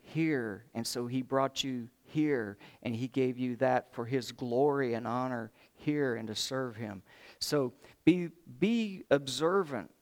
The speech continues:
as to what your gift and your ministry is, that you can help in those ways to glorify Christ. And I just want you to look at the size of that. You know, the ministry that God gave Noah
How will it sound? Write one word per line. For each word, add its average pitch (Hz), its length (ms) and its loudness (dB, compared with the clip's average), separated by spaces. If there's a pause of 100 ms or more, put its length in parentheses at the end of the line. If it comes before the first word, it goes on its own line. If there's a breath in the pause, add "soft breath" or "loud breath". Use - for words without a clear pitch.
(180)
as 113 180 -2
to 131 120 -8
what 151 300 0
your 151 140 -2
gift 160 420 -4
and 139 140 -2
your 143 80 -2
ministry 147 720 -2
is, 127 440 0 (300 soft breath)
that 117 200 0
you 156 80 -4
can 127 180 0
help 139 440 2 (320)
in 135 160 2
those 131 320 0
ways 127 460 2
to 123 100 -6
glorify 117 800 0 (180)
Christ. 117 640 0 (580 soft breath)
And 127 120 0
I 185 60 6
just 196 240 -2
want 160 240 0
you 147 60 -4
to 139 80 -2
look 147 340 2
at 135 100 0
the 120 100 -2
size 135 400 4
of 139 40 -2
that. 131 160 4
You 139 80 2
know, 165 120 6
the 147 100 2
ministry 160 520 2
that 123 140 -2
God 143 300 4
gave 139 220 4
Noah 143 440 2